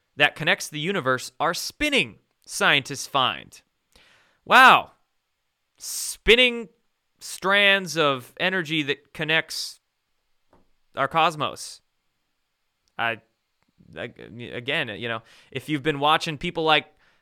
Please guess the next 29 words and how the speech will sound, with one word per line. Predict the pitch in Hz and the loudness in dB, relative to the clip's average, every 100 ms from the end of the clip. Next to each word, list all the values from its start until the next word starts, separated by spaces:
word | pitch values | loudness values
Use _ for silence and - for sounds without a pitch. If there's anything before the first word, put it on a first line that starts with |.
| _ | _
Ben | 180 202 | 2 4
Davidson | 208 220 196 - 175 180 | 8 6 6 0 -2 -2
at | - | -4
Suspicious | - 143 - 196 202 170 | -6 -8 -2 -2 -2 -8
Observers, | 151 180 233 151 135 160 - _ _ _ _ | -4 4 4 4 2 -2 -8 _ _ _ _
you, | 135 160 165 | 0 4 8
uh, | 156 156 147 135 - _ _ _ _ _ - | 10 12 10 6 -4 _ _ _ _ _ -8
you've | 147 170 | -6 -2
been | 160 | -2
hearing | 147 185 190 151 | 2 2 2 2
this | 135 123 - | 0 -2 -4
for, | 143 135 | -4 2
like, | 127 120 120 | 4 2 0
the | - | -4
last | 123 131 127 - - _ | -2 0 0 -2 -10 _
five | _ - - 156 151 131 | _ -20 0 6 6 4
or | 127 | -2
ten | - 131 113 107 | -6 -6 -6 -8
years. | 127 120 71 - - _ _ _ | -8 -8 -10 -16 -20 _ _ _
If | 127 139 | -10 -8
you | |
study | 123 - 156 147 | -4 2 2 2
the | 131 | 0
electric | 127 131 139 135 - | 0 0 -2 -8 -12
universe | 127 165 131 113 107 - - | -8 -6 -4 -6 -6 -10 -6
ideologies, | 120 113 120 107 110 107 104 107 - - _ _ _ _ - - - | -6 -4 -4 -2 -2 -6 -10 -12 -14 -18 _ _ _ _ -20 -14 2
Birkeland | 190 - 160 147 131 | 4 4 0 -2 -2
currents, | 160 147 170 - | 0 2 0 -4
plasma, | - 170 208 202 202 170 180 170 151 | -6 0 4 6 6 2 0 2 0